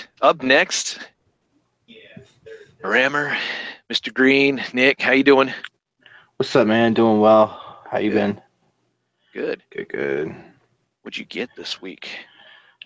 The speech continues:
Speaker 2: Uh, I picked up a couple Marvel Legends to try and fill my X-Men shelf. It's mostly selects. It's not going well. Uh, like, the scale's way too much out of, like, sync.
Speaker 1: Hmm.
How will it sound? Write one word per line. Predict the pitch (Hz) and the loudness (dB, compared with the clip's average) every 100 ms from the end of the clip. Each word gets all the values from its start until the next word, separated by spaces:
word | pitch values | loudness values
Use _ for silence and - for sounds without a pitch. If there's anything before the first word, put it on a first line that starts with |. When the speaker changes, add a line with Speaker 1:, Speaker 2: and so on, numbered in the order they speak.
| - | -2
Speaker 2:
Uh, | 131 135 127 123 - - - - | 0 2 2 2 -2 -6 -8 -10
I | - | 0
picked | 180 175 | 2 2
up | 143 | 2
a | 131 117 | 4 4
couple | - 127 120 | 2 2 2
Marvel | 110 113 113 101 | 4 4 4 4
Legends | 107 107 107 101 | 4 4 0 0
to | 104 101 98 | 2 4 4
try | - 110 | 2 0
and | 104 | 0
fill | 107 104 | 0 0
my | 95 | 2
X-Men | 90 110 - 107 | 0 0 -2 -4
shelf. | - 107 104 - - - - - - _ | 0 2 2 0 -20 -20 -20 -20 -20 _
It's | - 101 - | 0 0 0
mostly | 104 - 104 | -2 0 -2
selects. | - 101 107 - - - | 0 2 2 0 -12 -14
It's | - 117 | -8 -4
not | 98 | -2
going | 101 107 107 | 0 0 0
well. | 104 107 107 - - - | 2 2 0 -4 -14 -10
Uh, | - 92 95 98 - - - | -6 -6 -6 -8 -12 -16 -8
like, | 101 - _ _ - _ - | -8 -8 _ _ -20 _ -20
the | - | -8
scale's | - - 104 104 92 - - | -8 0 2 4 0 -6 0
way | 101 104 | 2 2
too | 101 101 98 98 92 92 _ - - | 2 2 2 0 -4 -20 _ -20 -12
much | 87 98 - | -4 -4 -2
out | 90 | -2
of, | 92 95 _ _ _ _ _ _ - | -4 -6 _ _ _ _ _ _ -14
like, | 85 82 _ _ _ _ _ _ | -12 -12 _ _ _ _ _ _
sync. | - - 98 95 - _ _ _ _ _ _ | -14 -4 -4 -4 -8 _ _ _ _ _ _
Speaker 1:
Hmm. | _ | _